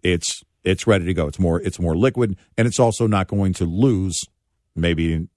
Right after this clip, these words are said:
unless the dollar crashes, uh, as much value. Um, it is a sure thing. This, by the way, this is why,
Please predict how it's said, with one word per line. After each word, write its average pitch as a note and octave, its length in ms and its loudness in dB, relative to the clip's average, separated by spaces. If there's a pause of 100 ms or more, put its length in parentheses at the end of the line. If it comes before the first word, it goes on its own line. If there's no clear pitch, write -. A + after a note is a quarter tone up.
(120)
unless E2+ 360 -2
the F#2 180 -2 (400)
dollar F2 300 2
crashes, E2+ 480 -6 (400)
uh, G#2+ 240 2
as G#2 180 0
much G#2 220 0
value. G#2 300 0 (400)
Um, F#2 500 0 (180)
it C#3 120 4
is C3 180 -2
a B2 40 -4
sure E3 300 2
thing. - 380 -6
This, E3+ 160 2
by E3+ 180 2
the D#3+ 80 -2
way, F3+ 120 0
this C3+ 200 -6
is A#2+ 100 -10
why, A2 360 -2